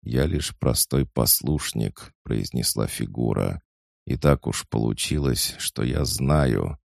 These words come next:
знал твоего возлюбленного, Хаджара. Мы встретились с ним много лет назад в землях, которые называются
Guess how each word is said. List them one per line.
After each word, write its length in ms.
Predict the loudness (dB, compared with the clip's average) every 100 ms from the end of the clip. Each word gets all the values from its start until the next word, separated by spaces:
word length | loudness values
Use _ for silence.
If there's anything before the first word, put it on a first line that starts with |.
| _ _
знал 640 | -6 -2 4 4 4 2 -6
твоего 360 | -2 0 2
возлюбленного, 1040 | 2 0 0 -2 -2 -2 -2 0 0 -2 -6 _ -12
Хаджара. 920 | -4 -2 -2 0 2 4 2 -2 -4 _ _ _ _ _
Мы 160 | 2 4
встретились 800 | 4 0 2 2 2 2 4 2
с 40 |
ним 200 | 2 2
много 420 | 2 2 2 2 2
лет 260 | 2 0
назад 580 | 0 0 2 4 2 0
в 160 | -8 -6
землях, 720 | 2 4 4 4 2 -2 -14
которые 460 | -6 -2 2 2 2
называются 800 | 2 0 0 2 2 2 -2 -4